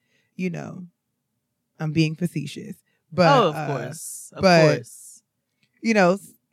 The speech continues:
Speaker 1: that's a real thing. Um, how do you give your friends feedback? How do you make, how do you state your opinions? How do you state what you believe if it
Speaker 2: Mm-hmm.
Speaker 1: is, you know,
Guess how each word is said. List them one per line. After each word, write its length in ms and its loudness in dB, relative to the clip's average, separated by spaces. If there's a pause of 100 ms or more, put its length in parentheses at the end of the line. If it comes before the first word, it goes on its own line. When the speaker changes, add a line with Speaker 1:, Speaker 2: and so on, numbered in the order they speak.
Speaker 1:
that's 260 0
a 40 -16
real 260 2
thing. 520 -4 (580)
Um, 560 -4 (260)
how 300 4
do 160 -10
you 180 -6
give 240 -6
your 140 -8
friends 640 -12
feedback? 680 -12 (400)
How 300 4
do 140 -6
you 240 -8
make, 500 -12 (200)
how 180 2
do 80 2
you 120 2
state 300 0
your 180 0
opinions? 480 -6
How 180 -4
do 120 -8
you 480 -4 (540)
state 260 2
what 220 -2
you 80 0
believe 600 0 (640)
if 240 2
it 140 4
Speaker 2:
Mm-hmm. 60 0
Speaker 1:
is, 380 4 (160)
you 140 -2
know, 400 -4